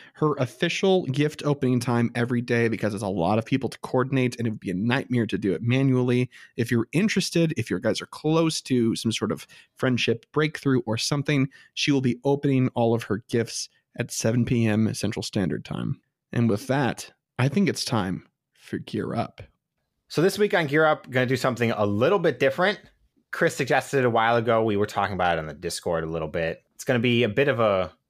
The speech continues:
Speaker 2: retrospective, bit of a look back on Pokemon that are a big deal right now. And it's gonna be, what's the big deal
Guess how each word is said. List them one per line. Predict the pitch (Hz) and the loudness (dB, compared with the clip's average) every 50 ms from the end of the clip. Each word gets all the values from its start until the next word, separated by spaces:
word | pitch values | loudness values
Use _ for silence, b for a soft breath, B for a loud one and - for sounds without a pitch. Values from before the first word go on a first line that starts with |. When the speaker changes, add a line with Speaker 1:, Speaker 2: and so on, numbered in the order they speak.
| _ _ - | _ _ -2
Speaker 2:
retrospective, | 113 123 139 - - 156 - - 156 143 135 - - 151 147 139 120 | 0 0 0 2 0 -2 0 2 0 0 0 2 0 0 0 0 0
bit | 113 127 120 | 0 2 2
of | 104 | 2
a | 107 | 0
look | 95 92 101 117 107 - | 0 0 0 0 0 0
back | - 107 101 101 101 104 - - - - _ _ | 2 2 4 4 2 0 -2 -6 -16 -20 _ _
on | - 95 90 85 82 82 80 78 80 107 - _ _ _ _ _ _ _ _ - | -4 -4 -4 -4 -6 -8 -10 -12 -14 -16 -18 _ _ _ _ _ _ _ _ -2
Pokemon | 135 127 123 123 120 110 107 104 | -2 -2 0 0 0 2 2 2
that | 101 95 | 2 2
are | 90 87 85 82 82 78 - _ _ _ _ | 2 0 0 -2 -4 -6 -10 _ _ _ _
a | - 113 | -4 -2
big | 110 104 165 143 123 | 0 0 0 0 0
deal | 113 127 117 95 85 | 0 0 2 2 0
right | 80 80 80 78 | -2 -4 -4 -4
now. | 78 73 73 71 69 67 69 - _ | -4 -4 -4 -4 -6 -8 -12 -14 _
And | - 101 90 90 85 80 - _ _ _ _ | -10 -8 -8 -8 -8 -10 -12 _ _ _ _
it's | - - | -8 -4
gonna | - 120 107 | -2 0 0
be, | 107 110 | 0 0
what's | 104 95 95 101 120 180 214 208 - - | 0 -2 -2 -2 0 0 0 0 -4 -4
the | - 165 156 | -4 -2 0
big | 120 147 151 131 123 | 0 0 0 0 0
deal | 113 120 113 101 90 78 71 71 71 78 | 2 2 2 2 2 0 -2 -6 -10 -14